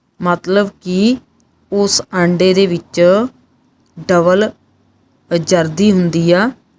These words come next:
ਯੈਲੋ ਜਿਹੜੀ ਗੋਲੀ ਆ, ਉਹ ਡਬਲ ਹੁੰਦੀ ਆ।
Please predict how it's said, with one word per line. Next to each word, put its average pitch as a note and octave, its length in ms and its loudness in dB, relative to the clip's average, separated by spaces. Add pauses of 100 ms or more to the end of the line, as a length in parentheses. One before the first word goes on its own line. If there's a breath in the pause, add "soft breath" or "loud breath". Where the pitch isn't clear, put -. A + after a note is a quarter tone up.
(360)
ਯੈਲੋ F#3 420 2
ਜਿਹੜੀ F3+ 280 0
ਗੋਲੀ E3+ 460 0
ਆ, G#3+ 140 2 (100)
ਉਹ G#3+ 160 -2
ਡਬਲ F3 400 0
ਹੁੰਦੀ D#3+ 480 -2
ਆ। D#3 120 0